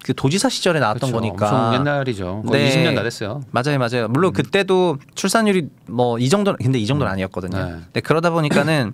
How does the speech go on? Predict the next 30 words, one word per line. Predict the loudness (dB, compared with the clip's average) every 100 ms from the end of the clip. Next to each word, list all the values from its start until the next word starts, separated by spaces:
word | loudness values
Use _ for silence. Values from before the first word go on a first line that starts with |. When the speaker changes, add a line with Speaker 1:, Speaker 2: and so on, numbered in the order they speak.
| -10
Speaker 1:
<clears throat> | -12
할 | -4 0 0
필요성에 | 0 0 0 0 0 0
대해서 | 0 0 0
Speaker 2:
음. |
Speaker 1:
많은 | 0 0
공감대가 | 0 0 0 0 -2
있었는데, | -2 -2 -2 -2 0 -2 -4 -4
현재는, | 0 2 4 2 2 2 2 0
어, | -2
작년부터는 | 0 0 0 0 0 0 0
수도권 | -2 -2 -2
과밀화에 | -2 -2 0 0 0 -2 -2 -2
대한 | -2
어떤 | -2 -2 -2
문제점이 | 0 0 -2 -2
있다고 | -2 -2 -2 -2 -2 -2 -6 -6
전방위적으로 | -2 0 0 0 0 0
나오고 | 0 0
있는 | 0 0
상황에서, | 0 0 -2 0 -2 -2
어, | -2
디이에프를 | 2 2 2 2
또 | 2
한다고 | 2 2
하니까, | 0 -2 -4 -2 -2 -6
Speaker 2:
음. | -6 -4
Speaker 1:
그러니까는, | -2 0 0 -2
어, | -4 -6
이거 | -6